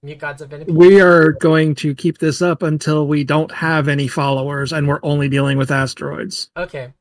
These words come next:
Speaker 1: so roll me another pilot skill. Uh, your, um, your D V is gonna be a fifteen.
Speaker 2: And this is for which?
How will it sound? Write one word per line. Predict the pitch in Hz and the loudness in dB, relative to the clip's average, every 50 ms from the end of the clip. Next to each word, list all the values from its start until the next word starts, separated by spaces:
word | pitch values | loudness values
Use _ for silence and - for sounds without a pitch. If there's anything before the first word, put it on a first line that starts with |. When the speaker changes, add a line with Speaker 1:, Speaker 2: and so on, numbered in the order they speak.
| _ _ | _ _
Speaker 1:
so | - - 180 180 175 175 170 170 - _ | -16 -10 -8 -6 -6 -6 -6 -8 -10 _
roll | 165 180 196 | -10 -10 -8
me | 196 202 | -8 -8
another | 196 190 190 180 190 | -6 -6 -6 -8 -8
pilot | 180 208 202 208 233 233 | -8 -6 -6 -6 -8 -10
skill. | 220 - - 226 233 233 240 240 480 _ _ _ - | -12 -8 -8 -6 -6 -6 -10 -12 -14 _ _ _ -14
Uh, | 180 175 165 165 160 160 156 156 156 | -12 -10 -8 -8 -8 -8 -10 -10 -12
your, | 160 160 156 156 165 - | -12 -12 -14 -14 -16 -14
um, | 170 156 151 147 | -12 -12 -12 -12
your | 151 147 151 | -12 -14 -14
D | 139 151 156 151 | -16 -16 -18 -16
V | 151 160 151 | -14 -14 -14
is | 151 151 | -14 -16
gonna | - 160 156 151 | -16 -16 -16 -14
be | 143 156 147 147 | -16 -14 -14 -14
a | 147 143 _ _ | -14 -14 _ _
fifteen. | - 170 165 _ - - 143 127 127 135 139 135 127 131 - _ _ _ _ _ _ _ _ _ _ _ - | -16 -16 -16 _ -18 -20 -20 -18 -18 -20 -20 -20 -20 -20 -20 _ _ _ _ _ _ _ _ _ _ _ -2
Speaker 2:
And | 165 156 156 | 0 2 4
this | 156 151 139 - | 4 4 2 4
is | 165 156 151 151 147 143 135 131 - - | 4 4 6 6 6 4 2 0 -4 -6
for | - - 160 151 143 139 135 | -6 -2 0 2 2 2 2
which? | 139 147 165 185 - - - - _ | 2 2 2 0 0 -4 -10 -10 _